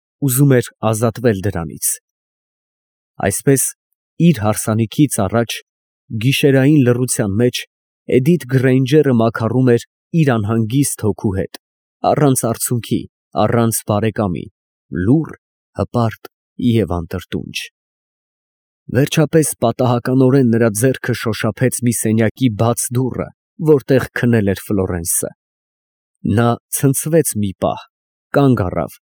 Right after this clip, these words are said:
և նայեց ներս։ Այնտեղ վառվում էր մի լույս, և նա տեսավ Ֆլորենսին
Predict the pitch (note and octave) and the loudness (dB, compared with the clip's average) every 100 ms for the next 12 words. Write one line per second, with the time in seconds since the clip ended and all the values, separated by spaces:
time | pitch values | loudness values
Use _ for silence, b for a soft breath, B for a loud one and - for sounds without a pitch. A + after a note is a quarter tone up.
0 | _ B2 B2+ A2 G#2+ G#2 F#2+ G2 - E2+ | _ 0 2 2 0 0 0 -2 -4 -10
1 | - - - - _ _ _ _ _ _ | -12 -8 -8 -8 _ _ _ _ _ _
2 | _ _ _ - A2 A2+ D#3+ - A#2+ A#2+ | _ _ _ -4 -2 2 2 2 0 0
3 | A2+ C#3+ C3+ G#2 G#2+ A#2 G#2+ D#2 - - | 2 2 2 0 -2 -2 -2 -4 -8 -10
4 | _ _ _ _ _ - A#2+ C3 D3 C#3+ | _ _ _ _ _ 0 0 2 0 0
5 | C3+ - C3+ - B2 A#2 B2 - C#3+ C#3 | 0 0 -2 0 0 2 2 2 2 2